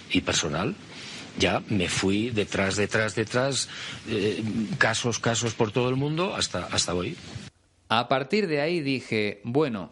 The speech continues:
Speaker 2: yo tengo que saber qué es esto". A partir de esa experiencia en un pueblo de la provincia de Burgos,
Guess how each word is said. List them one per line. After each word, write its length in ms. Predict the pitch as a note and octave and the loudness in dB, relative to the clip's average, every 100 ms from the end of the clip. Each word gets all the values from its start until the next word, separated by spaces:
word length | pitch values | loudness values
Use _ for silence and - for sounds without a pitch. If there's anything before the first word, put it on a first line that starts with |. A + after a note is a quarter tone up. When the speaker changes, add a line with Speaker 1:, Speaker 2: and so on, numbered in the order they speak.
| - | -14
Speaker 2:
yo 460 | B2 A2+ A#2 F3 F3 | -10 -6 0 0 2
tengo 340 | E3+ F#3+ F#3 | 0 0 0
que 120 | E3 | 0
saber 480 | A#2+ G#2+ A#2 C#3 C3+ | 0 0 2 0 -2
qué 400 | - C#3+ D3 D3 | 0 2 4 2
es 180 | C#3+ - | 0 0
esto". 460 | D#3+ D3+ - - _ - - - _ - | -2 -2 -8 -12 _ -20 -20 -20 _ -2
A 160 | G#2 G#2+ | 0 2
partir 360 | A2 A2 C3+ | 0 2 0
de 120 | C3 | 2
esa 220 | B2+ - A#2+ | 0 0 0
experiencia 840 | - - C3+ D#3 D3 - C#3+ F3 | 0 0 2 2 -2 0 0 0
en 100 | B2 | -2
un 180 | G#2 G2 | -2 2
pueblo 400 | C#3+ C#3+ G#2 F2 | 2 2 -2 -6
de 140 | F2+ | -4
la 80 | E2+ | -4
provincia 400 | F#2 F#2 G2+ C3+ | -2 -2 -2 0
de 60 | D3 | 0
Burgos, 520 | C3+ A#2 A#2 B2 | 0 0 0 -2